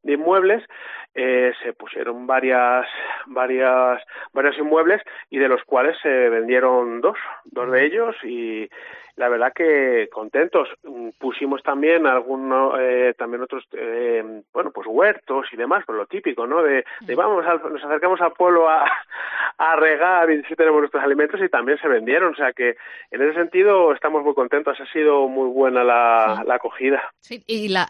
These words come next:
Speaker 2: la venta se ha producido a, mm, a personas del mismo municipio, personas de fuera mun-, del municipio?
Speaker 1: De fuera, de fuera del municipio. Lo bueno es que ha sido gente de fuera.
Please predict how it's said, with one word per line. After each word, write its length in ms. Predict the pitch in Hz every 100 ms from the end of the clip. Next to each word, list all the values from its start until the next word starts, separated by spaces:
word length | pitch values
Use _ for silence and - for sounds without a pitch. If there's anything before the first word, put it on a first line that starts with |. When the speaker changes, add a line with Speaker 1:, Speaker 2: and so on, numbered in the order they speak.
| 185
Speaker 2:
la 160 | 185
venta 240 | 175 247 302
se 100 | 277
ha 20 |
producido 560 | 262 262 262 262 254 -
a, 220 | 190 160
mm, 380 | 165 160 156 147
a 80 | 165
personas 400 | 160 160 202 233
del 160 | 240
mismo 240 | 226 226 220
municipio, 560 | 214 214 254 247 254
personas 340 | 240 180 196 240
de 60 |
fuera 220 | 226 226 220
mun-, 180 | 214 -
del 200 | 196 208
municipio? 600 | 202 196 - 254 302 339 - - - - - - - _ _ _ _ _
Speaker 1:
De 120 | -
fuera, 420 | - 160 135 - -
de 200 | - 127
fuera 180 | - 160
del 100 | 151
municipio. 480 | 139 127 127 - 117
Lo 120 | 120
bueno 300 | 127 151 151
es 80 | 151
que 100 | 147
ha 100 | -
sido 140 | 143
gente 220 | 123 127 123
de 120 | 113
fuera. 260 | - 85